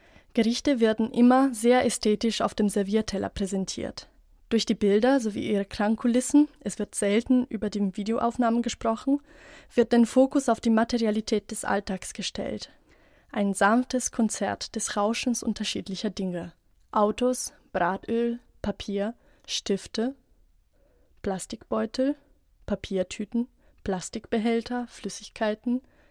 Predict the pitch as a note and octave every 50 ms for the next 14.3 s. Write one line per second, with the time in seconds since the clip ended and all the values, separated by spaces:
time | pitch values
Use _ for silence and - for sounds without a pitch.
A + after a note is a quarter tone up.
0 | _ _ _ - - G#3 G#3 - - A3+ A3+ A3+ G#3 - - - - - - -
1 | - A3+ F#3+ - _ _ _ _ _ _ _ _ - A3+ A#3 B3+ B3 - - -
2 | F#3 F#3+ G3+ A3 - - - - - A3+ - - F#3+ F#3+ - G#3 - - - G3+
3 | - - G#3 - - - _ _ _ _ _ _ _ _ _ _ - G3+ - -
4 | G#3 - - - G3+ G3 G3 G3 G#3+ G#3+ - - - _ - - G#3 - _ -
5 | G#3 G#3 A3 A3+ A#3+ A3+ A3+ - - G3+ G3 G3+ G3+ - F#3 F#3 F#3+ - G3 F#3+
6 | E3+ - _ _ _ _ _ _ _ _ _ _ - A3+ A3 A#3 A3+ A3+ A3 -
7 | - - G#3 G3+ G#3 A#3+ - - C4 B3 A#3 A3+ - - A3+ G#3 G#3 G3+ G3+ -
8 | G#3 G3 - - G#3 G3+ A3+ A#3+ C4 C#4 C#4+ C#4 - - G#3+ - - - - A3+
9 | A3 - - G#3+ G3 G#3 G#3+ A3+ A3+ A#3+ A3+ G#3 G3+ G3 - - G3+ G3 G3+ A3+
10 | C4 - - C#4 C#4 D4+ C#4+ - - G3+ G3+ - - - - A#3 - - B3 A3+
11 | A3 A3+ A#3+ A3+ - B3 A#3 A3 A3+ A3+ - - - - - - - - A#3+ A#3
12 | - A3 G#3+ - - - A3 A3 B3+ B3 - - B3 A#3 A#3+ A3 A3 A3+ A3 -
13 | A#3+ A3+ A3+ G#3 B3+ B3+ - A#3 G3 - F#3+ G3 F#3+ - - G3 F3+ G3 F#3+ G3
14 | G#3+ A3 - - -